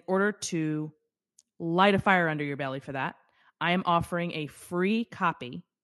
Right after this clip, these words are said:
of my new book, How to Get Hitched and Stay Hitched, for those who sign up at the ten dollar a month level.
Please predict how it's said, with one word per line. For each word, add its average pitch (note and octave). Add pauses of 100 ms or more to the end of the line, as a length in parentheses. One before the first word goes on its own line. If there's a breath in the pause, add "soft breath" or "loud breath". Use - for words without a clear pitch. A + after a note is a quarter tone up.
(140)
of D#3+
my D3
new D#3+
book, D#3+ (500)
How E3+
to G3+
Get A3+
Hitched - (220)
and E3+
Stay C#3+
Hitched, - (360)
for E3+
those E3+
who G#3+
sign F#3
up D3+
at D#3
the D3+
ten F3
dollar D3
a D#3
month C#3 (120)
level. B2+